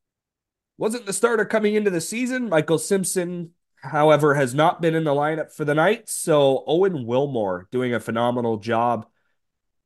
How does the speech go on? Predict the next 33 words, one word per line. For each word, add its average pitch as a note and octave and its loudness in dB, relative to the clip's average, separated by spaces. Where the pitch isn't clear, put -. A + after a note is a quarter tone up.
while D3 4
Simpson C3 -4
is A2+ -4
out. E3+ 2
Three F#3 0
wins, D#3 0
goals C#3+ 2
against C3+ -4
average C3 -2
of A2 -8
one A#2 -4
point A#2 -8
nine A2+ -4
six, F3+ -8
save C3 -2
percentage G#2 -10
of G#2 -4
nine A2 -2
eighteen. A2+ -6
He's A2 -6
been F2+ -8
phenomenal E2+ -4
for G#2 -4
the F2+ -2
London F2 -4
Knights, E2+ -8
and A2 -2
that G#2 -2
whole B2+ 2
team G2 -8
has D2+ -12
really. D2 -14
But, - -16